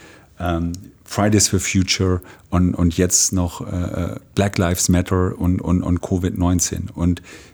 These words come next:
jede Brand steht vor der Herausforderung, die Produktinszenierung so zu machen,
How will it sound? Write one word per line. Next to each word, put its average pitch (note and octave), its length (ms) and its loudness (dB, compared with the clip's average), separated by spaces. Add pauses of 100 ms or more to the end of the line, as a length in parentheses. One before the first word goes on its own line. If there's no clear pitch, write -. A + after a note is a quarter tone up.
jede G2 500 2
Brand F#2 420 2
steht - 240 -6
vor - 140 -6
der F2 100 0
Herausforderung, F2 1000 -2 (600)
die E2+ 320 2 (480)
Produktinszenierung F2 1080 0
so F#2 240 4
zu F#2 220 -2
machen, F2 460 0